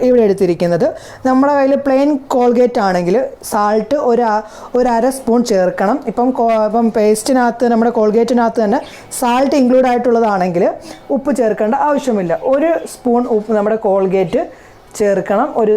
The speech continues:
സ്പൂൺ കോൾഗേറ്റ് ഞാൻ ചേർത്തിട്ടുണ്ട്. ഇനി ഇതിലേക്ക് ഞാൻ അടുത്തതായിട്ട് ചേർക്കുന്നത് ഒരു അരമുറി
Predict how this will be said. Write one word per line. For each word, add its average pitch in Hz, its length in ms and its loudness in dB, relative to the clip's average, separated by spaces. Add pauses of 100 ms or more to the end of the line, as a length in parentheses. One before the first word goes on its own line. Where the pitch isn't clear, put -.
(140)
സ്പൂൺ 202 240 -2 (120)
കോൾഗേറ്റ് 190 480 0 (480)
ഞാൻ 208 120 0 (100)
ചേർത്തിട്ടുണ്ട്. 214 680 0 (800)
ഇനി 330 180 2 (200)
ഇതിലേക്ക് 285 400 2 (100)
ഞാൻ 254 200 2
അടുത്തതായിട്ട് 247 520 0 (100)
ചേർക്കുന്നത് 196 640 2 (460)
ഒരു 269 140 4 (220)
അരമുറി 254 460 4